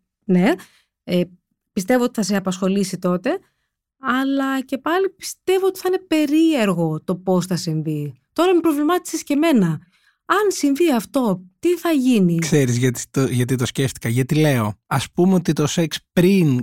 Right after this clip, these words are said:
Speaker 2: καν αντιληφθείς ότι πρέπει να μπεις σε όλη αυτή τη διαδικασία ήταν χ. Τώρα είναι ψ. Σκέφτομαι μετά, «Α, άρα αν θα γίνει το παιδί, σε οποιοδήποτε ζευγάρι θα υπάρξει, θα επιστρέψει σε αυτό το χ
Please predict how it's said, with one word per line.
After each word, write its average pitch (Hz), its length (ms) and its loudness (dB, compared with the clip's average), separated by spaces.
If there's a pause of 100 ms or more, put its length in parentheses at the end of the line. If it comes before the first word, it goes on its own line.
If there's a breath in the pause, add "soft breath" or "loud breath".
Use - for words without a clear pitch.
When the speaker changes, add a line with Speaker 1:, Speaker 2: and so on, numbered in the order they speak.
(120)
Speaker 2:
καν 139 560 0
αντιληφθείς 135 800 0
ότι 120 160 -4
πρέπει 151 560 2
να 127 140 2
μπεις 123 360 0
σε - 160 -6
όλη 135 120 2
αυτή - 180 -8
τη 127 80 -2
διαδικασία 120 560 -2
ήταν 220 440 2
χ. - 160 -8 (580 soft breath)
Τώρα 202 280 2
είναι 220 340 2 (140)
ψ. - 160 -6 (720 soft breath)
Σκέφτομαι 180 460 0
μετά, 127 340 0
«Α, 147 240 2 (100)
άρα 151 300 2
αν 151 100 0
θα 165 120 -2
γίνει 180 420 4
το 147 140 0
παιδί, 120 580 0
σε - 120 -6
οποιοδήποτε 202 460 0
ζευγάρι 123 320 2
θα - 120 0
υπάρξει, 165 600 -2
θα - 180 -2
επιστρέψει 139 760 -2
σε - 160 -2
αυτό 135 300 -2
το 143 100 -2
χ - 180 -6